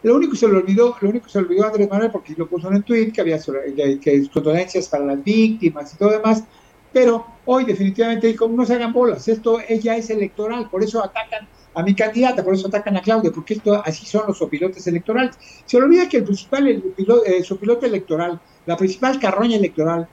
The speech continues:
es efectivamente Andrés Manuel López Obrador, y hay tres testigos durante sus tres campañas consecutivas para buscar la presidencia.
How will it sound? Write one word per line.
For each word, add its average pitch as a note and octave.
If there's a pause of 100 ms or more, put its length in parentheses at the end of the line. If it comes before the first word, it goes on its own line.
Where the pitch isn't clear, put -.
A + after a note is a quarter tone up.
(220)
es G3+
efectivamente E3
Andrés C#3
Manuel C3+
López D#3
Obrador, F#3+ (100)
y F#3
hay A3
tres A3+
testigos A3 (300)
durante F3
sus F3+
tres G#3
campañas G3
consecutivas E3+
para D3
buscar C#3+
la D#3
presidencia. -